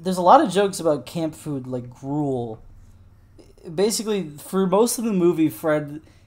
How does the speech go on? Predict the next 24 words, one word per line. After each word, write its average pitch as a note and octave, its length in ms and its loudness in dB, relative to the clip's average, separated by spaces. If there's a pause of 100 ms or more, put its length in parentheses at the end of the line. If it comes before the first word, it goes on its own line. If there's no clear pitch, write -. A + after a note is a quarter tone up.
(160)
is D3 260 0
suspicious D3+ 760 -4
that C3 360 -2 (720)
this C#3 340 -8
place D#3 380 -2
is, C#3 140 -8
like, C3+ 220 0 (340)
I C3+ 100 -8
don't C#3+ 100 -4
know, B2 180 -6 (1000)
like, D3+ 140 -8
just - 580 -10
doing F3+ 340 0
weird C#3 320 0
stuff. A2 480 -6 (500)
It's A#3 220 -4
not, E3+ 380 2
and C#3 160 -4
it's D#3 160 -6
really G3+ 220 0
obvious C#3+ 420 0
that D3+ 160 -2
it's - 220 -8
not, D3 480 -2